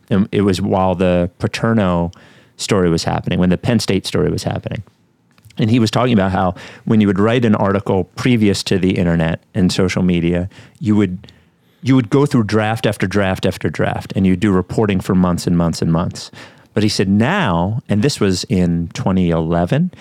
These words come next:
he was like, "Now every draft of yours is a new, is a new article." And, and in the end, in the, before, you would have just gotten the one final article when you had parsed everything. But now every new, new thing,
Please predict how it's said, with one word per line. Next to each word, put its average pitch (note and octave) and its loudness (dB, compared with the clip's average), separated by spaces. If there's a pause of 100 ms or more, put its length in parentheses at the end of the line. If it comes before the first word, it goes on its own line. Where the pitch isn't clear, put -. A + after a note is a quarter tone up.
(240)
he B2 0
was A2 0
like, G2 -2
"Now G#2+ 0 (300)
every B2+ 2
draft A2+ -2
of F2+ 0
yours F2 0
is G2 0
a G#2+ 2
new, G#2+ 4 (320)
is G2 -2
a A2 2
new G#2 4
article." - -2 (640)
And, A2+ 2
and A2+ 4 (100)
in A#2 4
the G#2+ 4
end, A#2 2
in A2 2
the, G2 4
before, C#3 0
you A2 2
would B2+ 4
have A2 -2
just C3 -2
gotten A#2 0
the G#2 2
one A#2 0
final B2 0
article G2 0
when G2 2
you G2+ 0
had G2 -2
parsed - -2
everything. F2+ -2 (320)
But G#2 0
now A#2+ 2 (100)
every A#2 2
new, A2 2 (360)
new A2 4
thing, G2 0